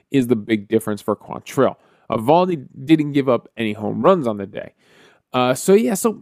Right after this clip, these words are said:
a little bit of a similar game here. They both get hit around a little bit and, uh, both, uh, you know, not delivering quality starts on the day.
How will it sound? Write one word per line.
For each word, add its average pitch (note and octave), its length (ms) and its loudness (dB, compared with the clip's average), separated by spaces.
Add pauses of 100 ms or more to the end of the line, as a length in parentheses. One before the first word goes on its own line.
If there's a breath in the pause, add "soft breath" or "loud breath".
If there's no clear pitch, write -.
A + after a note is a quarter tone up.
a A3 100 -4
little C4+ 440 0
bit G#3 260 2
of D#3+ 160 -4
a D#3 80 4
similar C#3+ 640 2
game A2 400 -4
here. A#2 320 2
They C#3+ 140 2
both A#3+ 340 -2
get D#3+ 180 0
hit D#3+ 220 0
around A#2 480 0
a - 20 2
little A2+ 300 4
bit G#2+ 420 -2 (400)
and, C3 300 0
uh, C3+ 160 2
both, - 680 0
uh, B2+ 480 2 (140)
you D3 80 -4
know, C#3 100 2
not C#3+ 400 -2
delivering B2+ 460 2
quality A#2 480 -2
starts A2 480 -2
on G#2+ 220 -2
the G#2+ 80 -2 (160)
day. G2+ 360 0